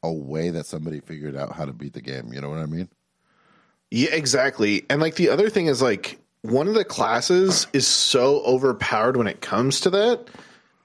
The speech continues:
Speaker 2: Like, so, for example, Leslie was playing the herbalist, and one of her, like, the, that, the herbalist's passive is called, um, it's called, uh, it's just herb gathering. That's what it is.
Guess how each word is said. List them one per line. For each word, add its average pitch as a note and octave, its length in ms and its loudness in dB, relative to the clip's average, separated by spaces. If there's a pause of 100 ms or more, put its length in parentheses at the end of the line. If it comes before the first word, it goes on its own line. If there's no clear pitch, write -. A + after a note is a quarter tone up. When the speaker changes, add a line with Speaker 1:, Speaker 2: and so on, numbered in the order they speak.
Speaker 2:
Like, C3+ 220 2
so, D#3 160 2
for D#3 140 0
example, D#3 440 2
Leslie D#3 280 4
was D3+ 140 4
playing B2 240 0
the G2+ 120 0
herbalist, C3+ 680 0
and A2 160 -6
one C#3 160 0
of D#3+ 140 -2
her, - 300 -2
like, A2+ 340 -2
the, A2+ 360 2
that, A#2+ 360 -2 (100)
the C3 140 2
herbalist's D#3 460 2
passive C#3 720 -2
is G#2+ 380 0
called, F#2+ 680 0 (180)
um, F2 580 -2 (920)
it's - 180 0
called, C#3 360 2
uh, F#2 400 2 (440)
it's D3+ 120 2
just F#3 200 0
herb E3 200 0
gathering. E2 460 -2 (120)
That's - 140 -6
what C3+ 100 2
it G2 80 0
is. F2+ 260 -2